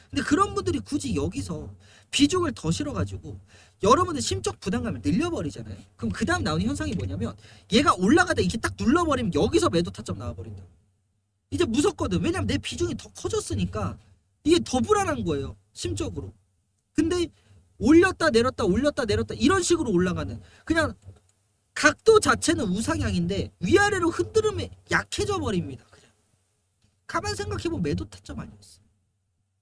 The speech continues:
자, 여러분들 제가 냉정하게 딱 찍어드릴게요. 여기 팔월 오 일 날 제가 분명히 이날 받아야 된다라고 영상 올려드렸죠.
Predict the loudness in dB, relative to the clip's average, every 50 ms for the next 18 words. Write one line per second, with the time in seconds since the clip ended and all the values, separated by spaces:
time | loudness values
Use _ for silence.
0 | _ _ _ -6 -4 -4 -2 -2 -2 -2 -4 -4 -4 -4 -6 -6 -6 -8 -8 -8
1 | -8 -10 -10 -10 -8 -4 -2 0 0 0 -2 -4 -6 -8 -10 -10 -10 -8 -10 -8
2 | -10 -10 -12 -10 -10 -12 -12 -12 -16 _ _ _ _ _ _ _ _ _ _ _
3 | -20 _ _ _ _ _ _ _ _ _ _ _ _ 2 4 4 4 2 -2 -4
4 | -4 -2 -2 0 0 0 0 0 0 -2 -2 -2 -2 -4 -6 -6 -6 -6 -6 -6
5 | -6 -6 -4 -4 -4 -4 -4 -4 -4 -6 -8 -10 -10 -6 -6 -4 -4 -4 -4 -4
6 | -4 -4 -4 -6 -6 -6 -8 -8 -8 -10 -10 -8 -8 -8 -8 -8 -12 -16 -20 -20